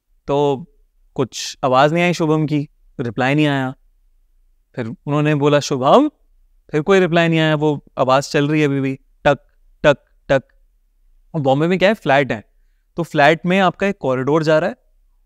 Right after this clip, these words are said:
और आपके अंदर दो कमरे हैं और बाहर कॉरिडोर से ही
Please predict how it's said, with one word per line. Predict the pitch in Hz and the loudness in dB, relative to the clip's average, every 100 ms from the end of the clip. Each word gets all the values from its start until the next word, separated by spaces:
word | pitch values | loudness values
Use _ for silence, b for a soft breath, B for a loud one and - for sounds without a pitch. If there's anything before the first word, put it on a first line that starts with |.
| - | 0
और | 139 147 - | 2 2 0
आपके | 139 - 180 | -2 0 0
अंदर | 143 143 143 | 0 0 0
दो | 170 | -2
कमरे | 147 143 208 | -2 -2 -2
हैं | |
और | 277 185 | -4 -4
बाहर | 151 131 170 | -4 0 0
कॉरिडोर | - 143 139 143 165 | 0 -2 0 0 0
से | - 180 | -2 -2
ही | 277 | -4